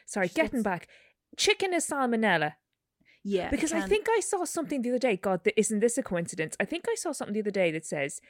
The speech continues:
Speaker 1: chicken gives you salmonella,
Speaker 2: Hmm.
Speaker 1: or "Uncooked chicken gives you salmonella," but uncooked salmon doesn't give
Speaker 2: <laughs>
Speaker 1: you chickenella.
Speaker 2: <laughs> No. And I don't, I don't know if I,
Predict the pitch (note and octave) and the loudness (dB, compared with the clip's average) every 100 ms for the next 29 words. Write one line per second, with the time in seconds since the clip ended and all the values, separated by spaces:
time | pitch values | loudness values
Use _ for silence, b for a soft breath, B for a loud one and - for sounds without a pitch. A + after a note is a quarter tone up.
0 | b b - F4+ - F4+ C#4+ A#3+ G#3+ A3+ | b b 0 0 0 -2 -2 -2 0 -2
1 | G#3 A#3+ G3+ G3 F#3+ F3 D3+ C3 F#3+ - | 0 0 0 0 0 0 0 -2 -4 -6
2 | _ _ _ _ F3+ E3 G3 C4+ - D#4+ | _ _ _ _ -8 -2 0 0 0 -2
3 | - D4 C4 A3+ G#3 - G#3+ F#3+ F#3 E3 | -2 -6 -4 -4 -4 -2 -2 0 2 2
4 | D3+ - _ - - B3+ C#4+ - - C4+ | 0 -6 _ -10 -2 -2 -2 -8 -4 -4
5 | - - - - - B3+ B3+ F#3+ D#3+ D#3+ | -4 -12 -12 -8 -2 -2 0 -2 -2 -4
6 | G3 F#3 F#3+ G3 G#3 F3+ - A#3+ - A3+ | -2 0 0 0 0 -2 -2 -4 -2 -4
7 | F#3 D#3+ D#3+ C#3 C#3+ - _ _ B3 A#3 | -4 -6 -8 -10 -12 -14 _ _ 2 2
8 | A#3 - - - _ _ - _ - _ | 0 -4 -20 -20 _ _ -20 _ -20 _
9 | _ _ _ _ _ _ _ _ _ _ | _ _ _ _ _ _ _ _ _ _
10 | _ _ _ _ B B B B B B | _ _ _ _ B B B B B B
11 | _ G#3 G3+ F#3 E3 D3+ - _ - A3+ | _ -6 -4 -4 -4 -6 -10 _ -4 -2
12 | - A3 - B3+ - A3 C4 C#4+ C#4 B3 | 2 2 6 4 4 0 2 2 2 0
13 | A#3+ A3 | 0 -2